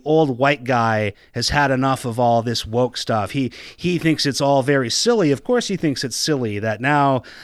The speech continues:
uh, other people get to set a little bit more parameters and other people get to say what's funny and what isn't or what's appropriate. And so now he's making fun of that. Really, isn't he making fun of that because he's kinda losing his spot?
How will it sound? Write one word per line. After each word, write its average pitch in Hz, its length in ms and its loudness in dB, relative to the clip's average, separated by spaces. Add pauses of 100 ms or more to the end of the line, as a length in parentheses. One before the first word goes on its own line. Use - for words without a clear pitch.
(140)
uh, 117 160 -2
other 208 240 2
people 135 340 -2
get 117 180 -6
to 117 120 -10
set 151 360 -2
a 131 40 -6
little 131 180 -4
bit 127 120 -4
more 123 220 0
parameters 110 580 -2
and 104 100 -10 (100)
other 175 220 2
people 139 340 0
get 117 240 -4
to 113 220 -6 (280)
say 127 320 -2
what's 117 260 -2
funny 120 300 -2
and 107 100 -4
what 117 180 -2
isn't 117 300 -4
or 104 80 -4
what's 120 220 -4
appropriate. 113 640 -4
And 104 180 -10 (240)
so - 160 -2
now 147 240 2
he's 156 260 -4
making 151 280 -2
fun 151 180 -4
of 127 120 -4
that. 143 260 2
Really, 139 340 -2
isn't 135 200 -6
he 135 120 -2
making 131 300 -2
fun 127 160 -6
of 120 80 -4
that 127 200 -2
because 117 440 -4 (340)
he's 135 300 -4
kinda 131 240 -2
losing 127 640 -2
his 135 340 -6
spot? - 640 -4